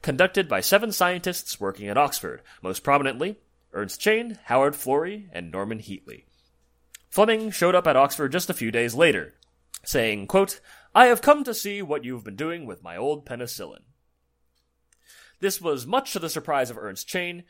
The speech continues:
who apparently was under the impression that Fleming had actually died some time ago, since the original research had taken place about a decade before at this point.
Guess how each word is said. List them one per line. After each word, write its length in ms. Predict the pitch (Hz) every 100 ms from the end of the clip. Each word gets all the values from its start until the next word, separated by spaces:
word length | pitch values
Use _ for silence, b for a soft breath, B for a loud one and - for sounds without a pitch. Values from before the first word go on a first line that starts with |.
| b
who 120 | - 185
apparently 460 | 190 302 220 220
was 120 | 196
under 200 | 143 139
the 80 | 127
impression 400 | 127 123 104 120
that 160 | 120 -
Fleming 260 | 107 110
had 120 | 117 127
actually 340 | 143 185 196
died 440 | 165 202 165 104
some 180 | - 117
time 200 | 170 175
ago, 300 | 101 85 - -
since 280 | - 117
the 100 | 123
original 320 | 117 143 151 123
research 320 | 104 117 110
had 160 | 131
taken 260 | - 92 101
place 300 | 98 87 - - _
about 240 | 101 90 90
a 60 |
decade 500 | - 113 113 87 80
before 340 | - - 151 104
at 100 | -
this 160 | 76
point. 220 | - -